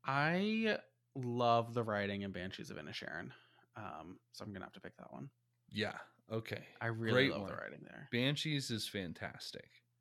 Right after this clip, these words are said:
Speaker 2: Very good writing. All right. And then the big one.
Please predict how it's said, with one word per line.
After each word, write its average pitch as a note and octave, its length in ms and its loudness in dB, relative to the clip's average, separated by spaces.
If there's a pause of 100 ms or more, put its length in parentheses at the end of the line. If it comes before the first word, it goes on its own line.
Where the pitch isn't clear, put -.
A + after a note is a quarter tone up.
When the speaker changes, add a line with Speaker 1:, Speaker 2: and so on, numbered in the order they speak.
(420)
Speaker 2:
Very G#2 160 2
good G2 160 -4
writing. D#2 340 -6 (1300)
All A#2 140 4
right. C#3 280 4 (220)
And A#2 180 2
then B2+ 180 4
the C#3 80 2
big C#3 280 2
one. G#2+ 340 0